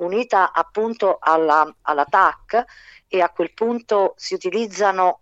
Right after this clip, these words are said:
eh, altri tipi di radioattività che sono i, i cosiddetti positroni,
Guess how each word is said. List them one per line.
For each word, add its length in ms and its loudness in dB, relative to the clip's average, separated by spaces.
eh, 100 -2
altri 360 -2
tipi 320 -4
di 200 -6
radioattività 1040 -2
che 120 -6
sono 260 -4
i, 80 -14
i 80 -14
cosiddetti 460 -6
positroni, 880 -2